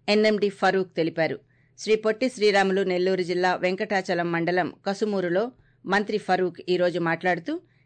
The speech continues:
పేదలందరూ ఆర్థికంగా అభివృద్ధి చెందేందుకు ప్రభుత్వం అనేక పథకాలను అమలు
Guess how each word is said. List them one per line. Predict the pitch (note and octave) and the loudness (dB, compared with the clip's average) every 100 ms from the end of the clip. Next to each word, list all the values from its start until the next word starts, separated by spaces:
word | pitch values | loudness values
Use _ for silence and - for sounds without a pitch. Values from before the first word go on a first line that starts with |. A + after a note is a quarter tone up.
| _ | _
పేదలందరూ | A3+ B3+ C#4+ B3+ G#3 G#3+ A3 | 2 4 4 2 2 0 0
ఆర్థికంగా | - D#4 C#4 A#3+ G3 F#3+ | 0 -2 -4 -4 -4 -2
అభివృద్ధి | E3 F3 F#3+ F#3+ F#3+ F3+ | 0 -2 -4 -6 -6 -4
చెందేందుకు | E3+ F3+ F3 F#3 F#3 - _ _ - | -2 -2 -2 -4 -4 -6 _ _ -2
ప్రభుత్వం | G#3+ G3+ B3 A#3+ - | 0 0 0 0 0
అనేక | E3+ G3 - | -2 -2 -2
పథకాలను | F3 F#3 G3 G#3 G3 F#3+ | -4 -4 -2 -2 0 0
అమలు | D#3 F#3 | -2 -2